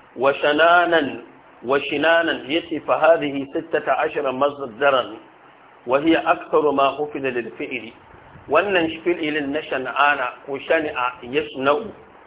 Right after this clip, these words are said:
yana daga cikin wato fi'ilai da aka kiyaye waɗanda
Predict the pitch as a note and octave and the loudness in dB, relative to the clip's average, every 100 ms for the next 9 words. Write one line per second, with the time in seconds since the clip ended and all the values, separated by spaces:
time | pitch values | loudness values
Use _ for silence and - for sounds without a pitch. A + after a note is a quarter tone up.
0 | - - - C3 E3+ E3+ D3+ C3+ C3+ - | -20 -20 -6 0 2 2 2 -4 -4 -8
1 | D3+ E3 D#3+ D#3+ - - - - - - | -6 -2 0 -2 -6 -20 -20 -20 -20 -20
2 | - B2+ C#3 C3+ - C#3 B2+ - - - | -8 2 4 4 0 -8 -8 -12 -20 -10
3 | G3 E3 D#3 E3 F#3 E3 B2+ D#3+ C#3+ - | -10 -4 0 2 2 0 -2 -6 -8 -6
4 | F3+ E3 C#3 C#3+ D3 D#3 D#3 C3+ | 0 2 2 2 0 0 -2 -4